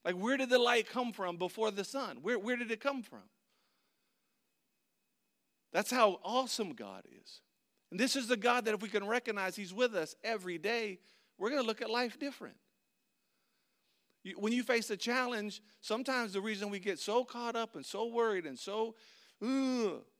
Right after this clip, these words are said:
panicked is because we forget who's with us. Listen, if I'm driving somewhere and I have someone with me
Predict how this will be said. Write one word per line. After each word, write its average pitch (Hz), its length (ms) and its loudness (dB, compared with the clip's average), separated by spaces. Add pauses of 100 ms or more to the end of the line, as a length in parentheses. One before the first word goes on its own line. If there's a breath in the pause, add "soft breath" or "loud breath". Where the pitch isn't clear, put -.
(240)
panicked 214 520 -4 (440)
is 151 60 -14
because 165 280 -4
we 175 100 -2
forget 160 440 -4
who's 151 180 -6
with 165 240 -10
us. - 260 -20 (2000)
Listen, 269 220 0
if 190 120 -2
I'm 277 200 0
driving 190 480 -4
somewhere 233 520 -6 (1800)
and 151 140 -4
I 190 120 2
have 208 220 -4
someone 208 320 -6
with 190 240 -4
me 208 300 -8